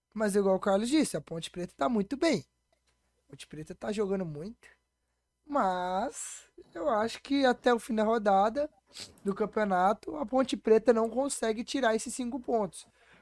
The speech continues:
Porque igual o Vasco na próxima rodada enfrenta o Londrina, briga direta, e, o, e a Ponte recebe o Cruzeiro, cara.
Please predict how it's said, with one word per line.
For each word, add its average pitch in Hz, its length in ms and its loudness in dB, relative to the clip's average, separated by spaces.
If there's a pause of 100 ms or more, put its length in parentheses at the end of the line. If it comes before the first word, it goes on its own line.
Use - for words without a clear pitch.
Porque 220 220 -2
igual 214 300 2
o - 40 -2
Vasco 233 560 -2
na 226 80 -6
próxima 190 360 -6
rodada 170 500 -6 (480)
enfrenta 220 680 0
o 226 140 8
Londrina, 208 840 10
briga 185 380 10
direta, 185 760 8 (480)
e, 247 160 8
o, 311 180 6 (120)
e 247 100 8
a 247 100 12
Ponte 277 460 8
recebe 247 760 6
o 302 100 6
Cruzeiro, 214 600 10
cara. - 360 -12